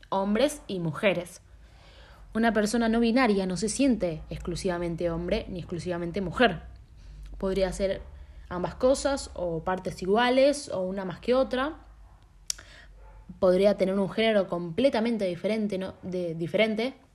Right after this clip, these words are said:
perdón, o simplemente no tener género. Algunas personas no binarias se expresan usando el género gramatical femenino,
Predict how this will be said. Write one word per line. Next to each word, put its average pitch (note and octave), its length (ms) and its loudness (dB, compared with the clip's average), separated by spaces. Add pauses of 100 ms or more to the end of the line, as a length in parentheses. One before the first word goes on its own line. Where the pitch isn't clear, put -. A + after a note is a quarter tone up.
perdón, F3+ 420 -4 (680)
o E3+ 680 0 (300)
simplemente A#3 540 2
no A3 140 0
tener F#3 240 -2
género. E3 480 -2 (680)
Algunas G3+ 360 0
personas G#3 500 -2
no G#3 180 0
binarias A3 520 0
se - 140 -6
expresan A3 640 -4
usando G3 360 -2
el F#3+ 80 2
género G3 420 0
gramatical F3 840 -4
femenino, C#4+ 680 0